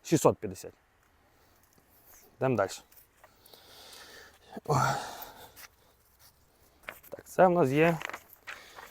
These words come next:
Байхо. Асер палматум. Яскравий сорт японського клена. Листя, що розвивається навесні,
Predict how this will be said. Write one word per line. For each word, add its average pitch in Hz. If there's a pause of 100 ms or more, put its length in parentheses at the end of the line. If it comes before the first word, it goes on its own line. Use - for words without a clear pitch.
(920)
Байхо. 120 (680)
Асер 175 (160)
палматум. 139 (420)
Яскравий 220
сорт 190
японського 165
клена. 117 (320)
Листя, 185
що 151
розвивається 147
навесні, 151